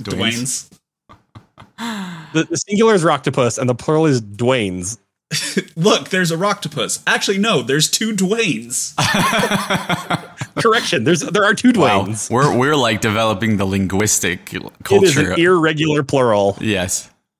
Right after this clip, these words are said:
Speaker 1: Irregular plurals
Speaker 3: Okay,
Speaker 1: are
Speaker 3: good.
Speaker 1: now part of the world.
Speaker 3: You're, you were right. We did learn a lot about ourselves in that segment. <laughs>
Speaker 1: Wait, I have one more thing to, um,
Speaker 3: Okay.
Speaker 1: that, uh, will help me learn about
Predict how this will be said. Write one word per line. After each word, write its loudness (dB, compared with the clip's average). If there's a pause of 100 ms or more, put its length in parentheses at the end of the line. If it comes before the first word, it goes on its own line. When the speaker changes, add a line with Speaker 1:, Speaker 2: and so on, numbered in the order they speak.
(280)
Speaker 1:
Irregular 0
plurals 0
Speaker 3:
Okay, 2
Speaker 1:
are 4
Speaker 3:
good. 2
Speaker 1:
now 0
part -2
of -6
the -4
world. -6 (600)
Speaker 3:
You're, 0
you 4
were 6
right. 2
We 2
did 2
learn 4
a 4
lot 4
about 2
ourselves 0
in 4
that 2
segment. 0 (600)
<laughs> -4
Speaker 1:
Wait, 0
I 2
have 2
one 2
more 0
thing -2
to, -2
um, -2 (140)
Speaker 3:
Okay. 0 (520)
Speaker 1:
that, -4
uh, -4
will -4
help -4
me -4
learn -4
about -6